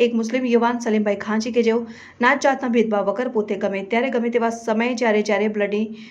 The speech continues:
જરૂરિયાત જણાય છે ત્યારે તેઓ બ્લડ ડોનેટ કરાવીને સમગ્ર જિલ્લામાં પોતાની એક નવી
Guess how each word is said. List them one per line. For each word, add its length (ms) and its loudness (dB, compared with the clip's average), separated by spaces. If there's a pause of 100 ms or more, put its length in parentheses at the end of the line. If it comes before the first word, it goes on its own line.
(160)
જરૂરિયાત 380 6
જણાય 340 2
છે 140 -2
ત્યારે 240 4
તેઓ 100 10 (160)
બ્લડ 220 4
ડોનેટ 280 0
કરાવીને 360 4
સમગ્ર 500 -2
જિલ્લામાં 500 0 (320)
પોતાની 400 4
એક 120 0
નવી 260 0